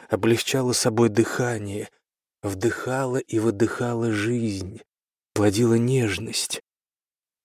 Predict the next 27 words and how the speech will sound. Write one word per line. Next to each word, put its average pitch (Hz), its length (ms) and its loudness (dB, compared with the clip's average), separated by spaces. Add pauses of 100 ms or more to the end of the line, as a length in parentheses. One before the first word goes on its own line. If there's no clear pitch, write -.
(120)
«Как - 240 -4
вы 151 160 -2
познакомились?» — 113 920 -2 (140)
начала 110 360 -2
тётя 104 280 0
Лена. 107 300 0 (460)
Дальше 110 360 4
я 110 100 8
уже 107 200 6
не 107 120 4
услышал. 113 580 0 (240)
Валера 110 380 4
притянул 107 400 2
меня 104 200 4
к - 120 -2
мужскому 107 480 4
четырёхстороннему 101 800 2
разговору 98 560 4
про 98 240 2
ремонт, 98 580 2
техобслуживание 113 1080 0 (280)
и 104 60 -2
сравнение 101 640 4
иномарок 104 520 0
с - 80 2
российским 104 560 0
автопромом. 90 840 -2